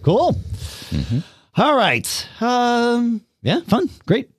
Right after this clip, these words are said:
Speaker 1: Uh, let's go on to some quick tips from all of you. Dimitri writes in and says, uh, to do a, a, I, I have a way of doing a quick screen recording that results in a very compact video file.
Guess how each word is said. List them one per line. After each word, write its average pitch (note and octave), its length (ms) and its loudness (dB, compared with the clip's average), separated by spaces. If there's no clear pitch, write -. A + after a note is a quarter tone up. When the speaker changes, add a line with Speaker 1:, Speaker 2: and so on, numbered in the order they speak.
Speaker 1:
Uh, F3+ 440 0
let's G#3+ 180 0
go B3 140 2
on G#3+ 200 2
to G3 460 2
some F#3+ 200 0
quick A#3 180 0
tips A#3+ 200 0
from G3 420 0
all G#3+ 200 0
of G#3 80 0
you. G4+ 260 0
Dimitri D#3 680 2
writes A#2+ 560 0
in F#2+ 420 2
and A#2 340 2
says, C3+ 640 0
uh, A2 400 0
to F3 120 -2
do A#3 280 2
a, F#3+ 560 0
a, F3 160 2
I, F3+ 140 2
I E3 40 2
have D#3+ 320 2
a A3 40 2
way G3+ 440 2
of D3+ 180 2
doing F#3 260 2
a D#3 100 0
quick - 300 0
screen D#4 360 -2
recording A#2 460 2
that D#3+ 160 0
results D#3 400 0
in D3+ 120 2
a D3+ 80 2
very D3 420 2
compact B2 640 2
video B2 560 2
file. D2 680 -2